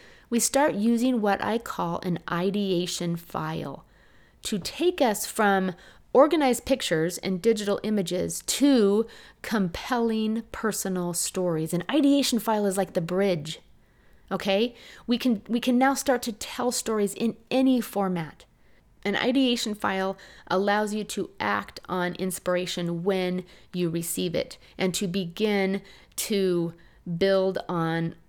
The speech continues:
little ideas until they become something that you can truly do something with. This, you guys, is, like, extra thick, awesome sauce. And finally, week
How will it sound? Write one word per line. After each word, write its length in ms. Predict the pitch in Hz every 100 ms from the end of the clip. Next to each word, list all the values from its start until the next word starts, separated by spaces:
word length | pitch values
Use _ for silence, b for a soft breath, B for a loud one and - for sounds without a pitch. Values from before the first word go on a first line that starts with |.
| _ 190
little 320 | 185 196 -
ideas 480 | 165 165 170 160 151
until 320 | 170 165 190
they 180 | 170 170
become 600 | 160 165 - - 208 180
something 480 | - 180 170 175 165
that 140 | 156
you 180 | 160 175
can 200 | - 170
truly 600 | - 196 175 165 160 156 -
do 240 | 190 175
something 640 | 165 - 160 160 160 156 160
with. 580 | 160 160 170 - - - - b b b b
This, 360 | 170 294 - -
you 60 |
guys, 340 | 165 156 151 -
is, 160 | 147
like, 240 | 151 147 - -
extra 680 | 254 262 - - 185 156 131 - B B
thick, 560 | - - 170 - - - b
awesome 480 | 156 117 - - 160 -
sauce. 460 | - - - - - _ _ _ - -
And 460 | 381 392 392 392 392 - B B
finally, 1120 | - - - 349 415 381 285 254 247 247 330 - - - -
week 480 | 202 233 240 -